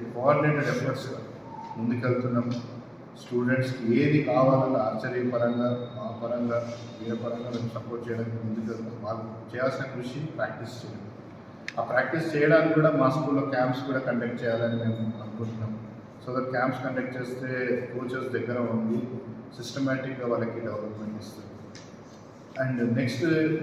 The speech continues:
ఇంకో కొన్ని ఫ్యూచర్లో already మేము సీరియస్గా అరవింద్ గారు మేము అనుకున్నాము, ఆ, ఫిజికల్ డెవలప్‌మెంట్ కూడా కావాలి. ఎందుకంటే వేరే మీరు చూస్తుంటే వేరే ఎవరైతే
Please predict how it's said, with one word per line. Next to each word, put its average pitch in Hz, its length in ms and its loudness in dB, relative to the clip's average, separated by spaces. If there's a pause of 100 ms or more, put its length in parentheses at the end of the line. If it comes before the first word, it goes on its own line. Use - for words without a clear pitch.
ఇంకో 139 300 2
కొన్ని 135 200 2
ఫ్యూచర్లో 147 540 4
already 139 440 6 (720)
మేము 120 280 2
సీరియస్గా 127 500 2
అరవింద్ 123 300 4
గారు 127 180 6
మేము 120 280 4 (140)
అనుకున్నాము, 117 560 2 (800)
ఆ, - 100 -10 (280)
ఫిజికల్ 147 380 2
డెవలప్‌మెంట్ 123 540 4
కూడా 113 200 2
కావాలి. 107 420 0 (1120)
ఎందుకంటే 117 440 -6 (600)
వేరే - 240 -2 (100)
మీరు 120 200 0
చూస్తుంటే 131 480 0 (100)
వేరే 113 300 0 (180)
ఎవరైతే 110 360 0